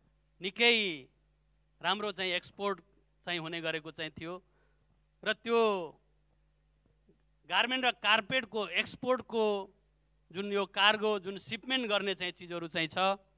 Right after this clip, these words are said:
त्यो चाहिँ हामीहरू, म यहाँहरूलाई कम्पनीको नाम पनि भन्न चाहिँ चाहन्छु,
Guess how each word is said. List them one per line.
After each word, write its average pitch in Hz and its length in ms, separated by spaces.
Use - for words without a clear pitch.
त्यो 202 260
चाहिँ 196 200
हामीहरू, 175 560
म 170 160
यहाँहरूलाई 175 400
कम्पनीको 180 560
नाम 175 240
पनि 180 160
भन्न 156 260
चाहिँ 160 220
चाहन्छु, 160 400